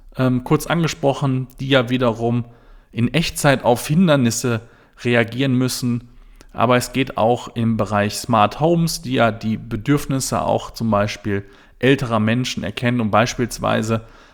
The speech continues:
einen über Sensorik erkannten Sturz auch direkt an den lokalen Rettungsdienst melden kann, bis hin zu weiteren medizinischen Eingriffen und Operationen, die zum Beispiel über Robotik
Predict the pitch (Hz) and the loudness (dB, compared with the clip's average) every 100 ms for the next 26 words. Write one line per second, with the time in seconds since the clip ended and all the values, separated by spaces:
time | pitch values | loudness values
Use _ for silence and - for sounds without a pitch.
0 | - 113 127 139 - 123 120 - - - | -4 0 2 0 0 2 2 0 -14 -20
1 | - - 123 127 113 185 156 170 - 135 | -12 0 2 4 4 4 4 0 -4 -6
2 | 151 156 156 131 - 190 214 196 - 131 | -2 -4 -4 -6 -6 -2 0 0 0 0
3 | 143 - 147 143 160 170 - 120 139 139 | 0 0 0 0 0 -4 -4 -2 0 -2
4 | - - - 123 123 123 143 135 131 117 | -8 -14 -4 0 0 0 -2 0 0 -2
5 | 131 127 120 - 120 113 - 117 147 147 | 0 -2 -2 -4 -4 -4 -2 0 2 0
6 | 135 - - - 131 131 - - - 139 | -4 -10 -12 -4 -2 -4 -10 -20 -4 0
7 | 135 156 143 - 127 117 107 107 131 135 | 2 0 -2 -2 -2 -2 -2 -2 0 -2
8 | 123 117 120 117 - 139 143 - - - | 0 0 0 -2 -4 -2 -2 -2 -4 -2
9 | 117 139 127 123 123 120 143 135 123 - | -2 -2 -2 -4 -2 0 0 0 -2 -4
10 | - 160 170 160 - - - - 147 - | -2 0 2 0 -8 -20 -14 -6 -6 -2
11 | 123 117 131 - 110 123 131 123 143 160 | 2 4 2 0 -2 0 0 0 0 0
12 | - 156 107 | 0 -2 -2